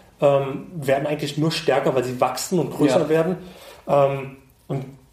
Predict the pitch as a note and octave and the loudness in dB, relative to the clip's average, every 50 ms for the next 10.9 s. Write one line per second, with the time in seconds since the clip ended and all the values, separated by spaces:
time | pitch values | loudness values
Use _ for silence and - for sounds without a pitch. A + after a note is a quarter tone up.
0 | _ _ _ _ _ - D3 C#3 - - E3 E3 F3+ F3+ E3 D#3 - - D3 C#3+ | _ _ _ _ _ -4 -4 -4 -2 2 4 4 4 4 4 0 -4 -4 -6 -6
1 | - - C3 C3 B2+ C3 B2+ A#2+ B2+ B2 A#2 A#2 A2+ A#2 A#2 A#2 B2 B2+ C#3+ D#3 | -6 -4 -4 -4 -2 -2 -4 -2 0 0 2 2 2 0 -4 -8 -6 -2 0 0
2 | D#3+ D3 D#3 D3+ C#3+ C#3+ C3+ C3+ B2 - C#3 C3 C3+ - C#3+ B2 - - - - | 2 2 0 -2 -2 -2 -2 -4 -4 -2 -2 -2 -2 0 2 2 2 2 2 -2
3 | - - - - - - - - - - - - B2+ C#3 C3+ C3 B2 B2 A#2 A#2+ | -8 -12 -14 -16 -16 -16 -14 -12 -12 -8 -6 -2 0 2 4 4 4 2 2 0
4 | - - C3 B2 B2 B2 - - - - A#2+ A#2+ A#2+ - - B2+ A2+ - C3 C3 | 0 0 0 2 2 0 -2 -4 -2 0 0 0 0 -2 -4 -6 -4 -2 -2 -2
5 | B2+ - - C#3 - D3 C3+ B2+ B2+ B2 A#2+ A#2+ A#2+ A#2+ A#2+ B2 B2+ A#2+ B2 C3 | 0 0 0 0 2 2 2 2 2 0 0 2 0 0 0 0 -2 -2 -2 0
6 | A#2 A#2+ A#2+ A#2+ A#2+ A#2+ A2+ - - - - - _ _ _ _ _ _ _ _ | 4 4 4 4 4 2 0 -2 -6 -14 -20 -20 _ _ _ _ _ _ _ _
7 | _ - - - - - - - - - D3 B2 B2 A#2+ - - - - - - | _ -16 -16 -16 -16 -18 -20 -6 0 2 2 2 2 0 -2 -4 -12 -16 -20 -20
8 | - - _ - C3+ C3+ C3 B2 C3+ C3 B2+ B2 B2+ C3 - - C#3 C3 C3 B2+ | -20 -12 _ 0 2 2 4 4 4 4 4 4 2 2 2 2 0 0 0 0
9 | B2 B2 B2 A#2+ A#2+ B2 - - - _ _ _ _ _ _ _ _ _ _ _ | -2 -4 -4 -6 -6 -8 -10 -14 -20 _ _ _ _ _ _ _ _ _ _ _
10 | _ _ - _ - C3 A#2+ A#2 A2 A2+ A2 - D3 B2 B2 A#2+ - - | _ _ -20 _ -6 -4 -2 -2 -2 -4 -2 2 4 4 4 4 0 -4